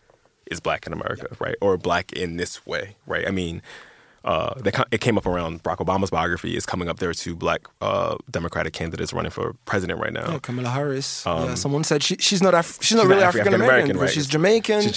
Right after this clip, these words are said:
Speaker 1: Jamaican
Speaker 2: Indian,
Speaker 1: and
Speaker 2: yeah.
Speaker 1: Indian, right?
Speaker 2: Yeah.
Speaker 1: Exactly. So she doesn't have this history of, like, sh-, her people don't come back, co-, don't go back in the country to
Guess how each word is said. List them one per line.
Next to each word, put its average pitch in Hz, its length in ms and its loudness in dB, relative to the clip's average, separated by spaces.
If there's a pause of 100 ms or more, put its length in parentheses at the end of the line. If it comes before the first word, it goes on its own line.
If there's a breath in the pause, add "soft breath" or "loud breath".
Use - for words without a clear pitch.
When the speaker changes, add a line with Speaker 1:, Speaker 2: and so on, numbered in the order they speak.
(100)
Speaker 1:
Jamaican 190 100 6
Speaker 2:
Indian, 165 220 4
Speaker 1:
and - 80 4
Speaker 2:
yeah. 117 60 4
Speaker 1:
Indian, 95 300 2
right? 85 180 2
Speaker 2:
Yeah. 95 60 2
Speaker 1:
Exactly. 92 300 0
So 104 100 -4
she 104 100 0
doesn't 104 200 0
have 98 120 -2
this 92 140 -4
history 92 260 -6
of, 85 100 -2
like, 80 300 -4
sh-, - 160 -12
her 104 140 -2
people 92 240 -8
don't 78 200 -8
come 82 200 -8
back, 87 180 -4 (120)
co-, - 140 -6 (200)
don't 92 240 0 (200)
go 87 200 -2
back 80 340 -4 (100)
in 95 120 -10
the 87 80 -10
country 80 460 -10 (440 loud breath)
to 87 460 -6